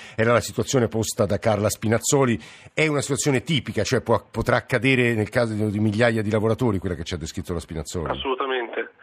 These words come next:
Speaker 1: Eh.
Speaker 2: Anche prima di gennaio, la data
Speaker 1: Eh.
Speaker 2: che, che lei individuava.
Speaker 1: Cioè
Speaker 2: Nel senso che
Speaker 1: sostituzione dei precari, in sostanza.
Speaker 2: Esatto. E,
Speaker 1: Eh.
Speaker 2: e sarà interessante perché noi è un dato che statisticamente non vedremo, perché il numero di lavoratori resterà uguale. Il
Speaker 1: Mm.
Speaker 2: problema è che c'è stato questa sostituzione,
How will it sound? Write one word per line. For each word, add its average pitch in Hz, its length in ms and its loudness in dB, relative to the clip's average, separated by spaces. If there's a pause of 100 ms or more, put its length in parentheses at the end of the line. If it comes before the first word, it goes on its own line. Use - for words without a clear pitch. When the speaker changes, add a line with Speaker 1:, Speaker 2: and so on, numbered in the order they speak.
(200)
Speaker 1:
Eh. - 60 -14
Speaker 2:
Anche 135 300 -6
prima 147 280 -4
di 135 140 -8
gennaio, 117 640 -4 (120)
la 113 140 -4
data 113 300 -6
Speaker 1:
Eh. 110 60 -16
Speaker 2:
che, 117 320 -10
che 123 100 -10
lei 117 180 -6
individuava. 117 560 -6
Speaker 1:
Cioè 107 100 0
Speaker 2:
Nel 151 80 4
senso - 140 0
che 160 60 2
Speaker 1:
sostituzione 170 640 0
dei 151 120 0
precari, 127 460 -2
in 82 60 -10
sostanza. 71 720 -12
Speaker 2:
Esatto. - 640 -10
E, 147 60 -6 (120)
Speaker 1:
Eh. - 100 -8
Speaker 2:
e 127 140 -10
sarà 165 200 -2
interessante 185 580 -4
perché 135 240 -8
noi 165 140 -6
è 151 60 -6
un 143 120 -6
dato 180 260 -6
che - 120 -20
statisticamente 151 760 -10
non 143 160 -6
vedremo, 139 540 -4 (300)
perché 143 220 -6
il 143 60 -8
numero 196 280 -2
di 160 100 -4
lavoratori 156 480 -4
resterà 135 340 -6
uguale. 139 560 -6 (120)
Il 131 100 -14
Speaker 1:
Mm. - 20 -18
Speaker 2:
problema 170 360 -4
è - 40 -4
che 156 120 -8
c'è 147 100 -8
stato 143 240 -8
questa 151 260 -6
sostituzione, 131 720 -6